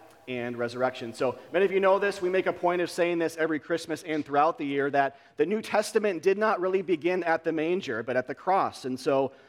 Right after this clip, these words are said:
although the manger is a sign of the inbreaking of the new and the good news that God became man to become like us, to save us,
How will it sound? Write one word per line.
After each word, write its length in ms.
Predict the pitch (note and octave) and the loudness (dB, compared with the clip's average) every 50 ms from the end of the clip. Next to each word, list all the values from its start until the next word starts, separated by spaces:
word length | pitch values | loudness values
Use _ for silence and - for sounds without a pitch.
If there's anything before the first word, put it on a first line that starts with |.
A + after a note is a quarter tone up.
| _ - | _ 0
although 220 | D3 D3+ E3+ F3 | 2 4 4 4
the 80 | D#3+ D#3 | 4 4
manger 380 | D#3 E3 F3 F#3+ F#3+ E3 F3+ | 2 2 2 2 2 2 2
is 160 | E3 D#3 D#3 D3+ | 0 0 0 0
a 80 | D3+ | -2
sign 760 | - - - - G#3 A3+ G#3+ F#3 D#3+ C#3+ C#3 D3+ E3 G3+ A3 - - - - | -2 -2 -2 0 2 2 2 2 0 0 0 0 -2 -2 -4 -6 -12 -10 -2
of 160 | - D3 D3 D3 | 0 0 0 0
the 100 | D#3+ - | -2 0
inbreaking 680 | G#3 G#3+ A3 G#3+ G3 F#3 F#3+ G3 F#3+ F#3+ F3+ F3+ D#3+ | 0 0 2 2 4 4 4 4 4 2 2 2 4
of 180 | D#3+ D#3 C3 B2 | 4 2 2 2
the 100 | D3 C#3+ | 2 4
new 320 | D3 D#3+ F3+ G3 G#3+ A3 | 6 6 6 6 6 6
and 100 | F3+ D#3 | 4 2
the 60 | D3+ | 0
good 240 | C#3 C3 D#3+ E3 D#3+ | -2 0 -2 0 0
news 260 | D#3+ D#3 D#3 E3 D#3+ E3 | 2 2 4 4 2 2
that 80 | C#3 | 0
God 260 | B2+ C3+ C3+ C3+ C3+ C3 | 0 2 2 2 2 0
became 360 | C3+ - - C#3 C3 B2+ A#2+ | -4 -6 -6 -6 -4 -2 -2
man 320 | B2 C3+ C#3+ D#3 E3 F3 | 0 0 0 0 0 -2
to 60 | D#3+ | -4
become 320 | C#3+ C3 A#2+ B2+ A#2+ G#2+ G#2 | -6 -10 -10 -10 -12 -8 -2
like 220 | - D#3 D#3+ - | -2 -2 0 0
us, 180 | F3 D#3+ D#3+ - | -2 -2 -2 -4
to 100 | - B2+ | -10 -8
save 280 | - - D3 D3+ D#3 | -2 0 0 2 2
us, 220 | D#3 D3+ D3 - | 2 0 -2 -6